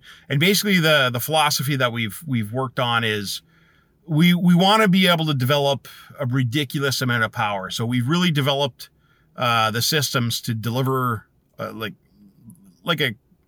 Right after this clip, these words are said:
a ton, uh, not literally tons of, of power. Um, and then when we get to, uh, competition,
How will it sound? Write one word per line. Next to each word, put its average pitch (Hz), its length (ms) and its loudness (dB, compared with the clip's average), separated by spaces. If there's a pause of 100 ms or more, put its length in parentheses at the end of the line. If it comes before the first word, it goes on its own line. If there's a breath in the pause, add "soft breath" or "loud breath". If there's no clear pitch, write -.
a 123 80 -6
ton, 98 600 -4
uh, 110 240 -2
not 127 160 -12
literally 127 380 -4
tons 101 300 -8
of, 90 160 -14
of 98 220 -16
power. 104 280 -8 (460 loud breath)
Um, 139 480 2
and 147 160 2
then 156 200 4
when 160 160 2
we 160 160 4
get 190 320 2
to, 180 380 2 (160)
uh, 123 220 2
competition, 156 1040 0